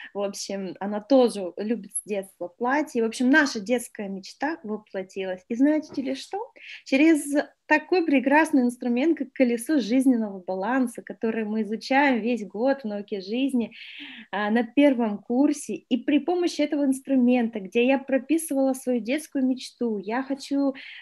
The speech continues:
ам, делать женщин красивыми, я хочу организовать свой бренд. Но в тот момент я почему-то думала, может быть, это будет просто магазин с одеждой, там, с китайской, ну, вот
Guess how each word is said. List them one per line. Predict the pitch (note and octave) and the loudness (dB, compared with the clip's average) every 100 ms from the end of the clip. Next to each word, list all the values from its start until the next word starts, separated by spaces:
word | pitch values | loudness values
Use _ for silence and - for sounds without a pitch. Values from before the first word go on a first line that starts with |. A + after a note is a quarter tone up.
| - | -8
ам, | A3+ A#3 A3+ A3+ G#3+ G#3 - - | -4 -2 -2 -2 -6 -10 -12 -10
делать | G3 D4 D4 G#3+ | 2 4 6 4
женщин | C#4 D4 C#4+ C4 | 4 4 4 0
красивыми, | C4 C4+ C4+ - B3 G#3+ G3+ G3 | 2 -2 -2 -2 0 0 -4 -6
я | G#3+ | -8
хочу | A#3 B3+ - | -8 -6 -2
организовать | B3+ A#3+ B3+ B3 A3+ B3 B3+ | 0 2 2 0 0 -2 -4
свой | F#3+ A#3+ A#3+ | -2 0 0
бренд. | G3+ G3+ A3 F#3+ - G3+ | -2 -2 -2 -2 -8 -2
Но | A#3+ C#4 | 2 2
в | C4+ | 2
тот | C#4+ C4+ | -2 0
момент | D#4 D#4 A4 A#4 | 0 0 -2 -2
я | C4+ | -2
почему-то | C#4 - C4+ C4 A#3 | -2 0 0 0 0
думала, | C#4+ F#4 D4 A3+ | 0 0 0 2
может | B3 F#4+ E4 A3+ | 0 0 -2 -2
быть, | C#4+ C#4+ | -2 -2
это | C4+ | -6
будет | G#3 B3 C4 | -6 -6 -6
просто | - C4+ - | -6 -6 -2
магазин | A#3+ A#3+ A#3 A#3+ D4 C#4+ G3 F#3+ | -2 0 -2 0 2 2 0 -8
с | - - - | -14 -14 -14
одеждой, | G3 C4 E4 A3+ A#3+ | -4 0 0 0 -4
там, | A3+ G3+ F#3+ | -6 -8 -10
с | - | -12
китайской, | G3 - B3 B3+ - - G3+ | -10 -4 -2 -4 -6 -10 -8
ну, | C#4+ D#4 | -6 -6
вот | G3 | -8